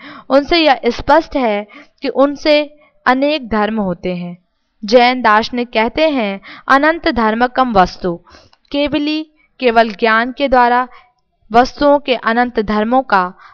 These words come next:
अपरोक्ष ज्ञान पाता है, किंतु साधारण मनुष्य किसी वस्तु को किसी समय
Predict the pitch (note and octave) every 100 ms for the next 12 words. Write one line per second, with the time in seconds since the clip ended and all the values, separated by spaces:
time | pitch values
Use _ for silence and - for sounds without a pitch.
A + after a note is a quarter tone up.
0 | - B3 A#3+ A#3+ B3 - A3 G3+ F#3+ A3+
1 | G3 F3 F#3 F3+ F3 F3+ _ _ _ _
2 | E4 D#4+ E4+ D4+ A#3+ A3 A#3 C4 C#4+ G#3
3 | G3+ - A3 G#3+ - _ - D4 - D4+
4 | G#3+ A#3 - C#4 B3+ C4 A#3 - C4+ D4
5 | C#4+ A3 F#3+ F#3